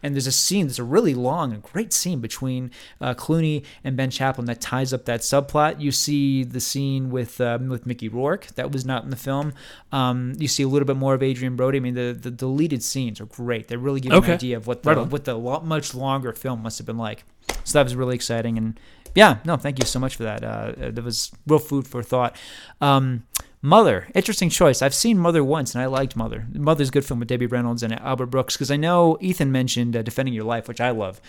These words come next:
Speaker 1: But, uh, Mother, Mother was good, too, and having a mother who can be a little overwhelming at times, uh, I've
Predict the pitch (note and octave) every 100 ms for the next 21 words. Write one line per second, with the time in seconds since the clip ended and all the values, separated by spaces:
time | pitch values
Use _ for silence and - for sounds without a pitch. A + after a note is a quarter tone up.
0 | - - - - B2 A#2+ A2+ A#3 C#4 C3
1 | C3+ A3+ D3+ D3 C3 - D3 A#2+ B2 E3
2 | D3+ B2 A#2+ A#2 A2+ A#2 A#2 A#2 A#2+ A2
3 | - C3+ B2 A#2+ A#2 A2 - G#2+ A2 A2
4 | A2+ A2 A2 A#2 A#2